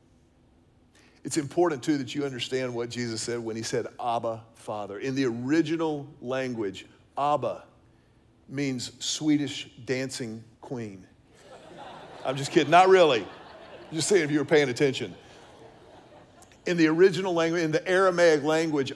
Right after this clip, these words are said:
Abba, Abba is a term, is a term for father.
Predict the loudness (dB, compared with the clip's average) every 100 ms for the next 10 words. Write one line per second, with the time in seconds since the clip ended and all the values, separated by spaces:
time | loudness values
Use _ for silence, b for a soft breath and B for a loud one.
0 | -2 4 4 4 0 -2 -12 b b b
1 | _ _ _ -4 2 4 4 2 0 -4
2 | -6 -6 -6 -8 -12 -10 -8 -8 -6 -6
3 | -6 -10 -14 -6 -2 -2 -4